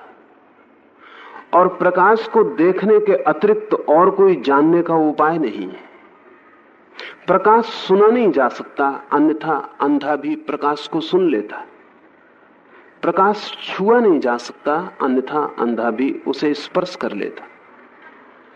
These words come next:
प्रकाश का कोई स्वाद नहीं, कोई गंध नहीं। तो जिसके पास आंख नहीं है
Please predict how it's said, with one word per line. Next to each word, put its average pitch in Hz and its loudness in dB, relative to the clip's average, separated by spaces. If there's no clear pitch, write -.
प्रकाश 226 0
का 214 -2
कोई 165 -2
स्वाद 135 -2
नहीं, 165 2
कोई 147 0
गंध 123 0
नहीं। 98 -4
तो 135 0
जिसके 202 0
पास 196 4
आंख 180 2
नहीं 170 2
है 190 4